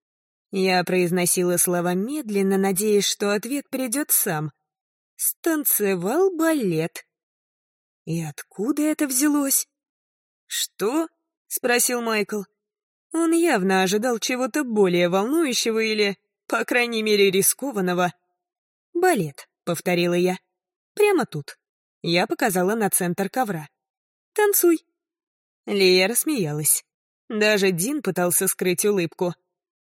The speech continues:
«Балет — это традиционный вид танцевальных представлений, история которого восходит к раннему Ренессансу», услужливо подсказала Слоун.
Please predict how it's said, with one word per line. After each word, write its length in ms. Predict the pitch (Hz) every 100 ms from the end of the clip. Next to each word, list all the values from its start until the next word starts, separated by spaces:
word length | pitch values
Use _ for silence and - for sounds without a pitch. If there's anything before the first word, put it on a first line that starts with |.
| _ _ -
«Балет — 420 | 247 233 247 415 -
это 200 | 311 247
традиционный 800 | 262 226 262 - 233 190 185 180
вид 180 | 180
танцевальных 640 | - 196 185 202 170 175 -
представлений, 800 | 226 240 - 339 427 440 440 - _ _
история 480 | 330 294 - 233 190
которого 480 | 190 180 202 330 370
восходит 500 | 262 - 220 190 180
к 80 | -
раннему 460 | 180 175 220 320
Ренессансу», 720 | 294 190 170 - 156 156 - 170 _ _ _ -
услужливо 720 | 185 180 180 180 214 277 233
подсказала 600 | 202 202 - 185 170 180
Слоун. 540 | 240 - 196 160 165